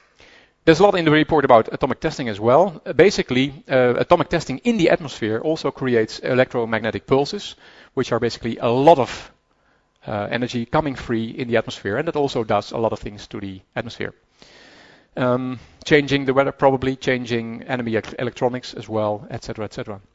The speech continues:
Okay, then the report, an important report, I mentioned it earlier. Owning the weather in twenty twenty-five. It says that concepts, capabilities,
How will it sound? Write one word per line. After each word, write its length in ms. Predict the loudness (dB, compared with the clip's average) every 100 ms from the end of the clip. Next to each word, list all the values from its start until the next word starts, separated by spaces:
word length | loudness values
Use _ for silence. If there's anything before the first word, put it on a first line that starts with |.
| _ _ _ _ _ _ _ _ _ _ _ 0
Okay, 220 | 4 6
then 120 | 6
the 80 | 6
report, 440 | 4 4 2 2
an 140 | -6 -6
important 360 | -4 -6 -4
report, 300 | -4 -2 0
I 80 | 0
mentioned 300 | -2 -4 -6
it 120 | -6 -4
earlier. 480 | -4 -2 -2 -4 -10 -20 -20 -20 -20 -20 -20 _
Owning 540 | 4 6 6 2 -2 2
the 100 | 6
weather 320 | 8 8 6
in 360 | 2 -4 -6 -6
twenty 200 | -6 -4
twenty-five. 540 | -6 -4 -2 -2 -4 -14 -18 -18 -20 _ _ _ _ _ _ _ _ _ -20 -20 _ _
It 140 | 0
says 240 | 4 6 6
that 200 | 2 -2
concepts, 580 | -4 -2 -2 -4 -12 -8 0
capabilities, 760 | 2 4 2 2 -2 -6